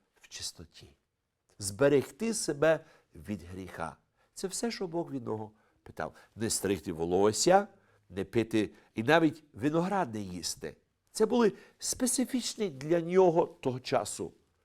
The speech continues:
І не торкати мертве тіло. Що є, що є Боже,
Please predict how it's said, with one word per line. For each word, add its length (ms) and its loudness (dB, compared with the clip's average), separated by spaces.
І 120 -8
не 140 -4
торкати 500 -6
мертве 420 -12
тіло. 560 -18
Що 300 0
є, 280 10
що 200 -6
є 140 2
Боже, 400 -4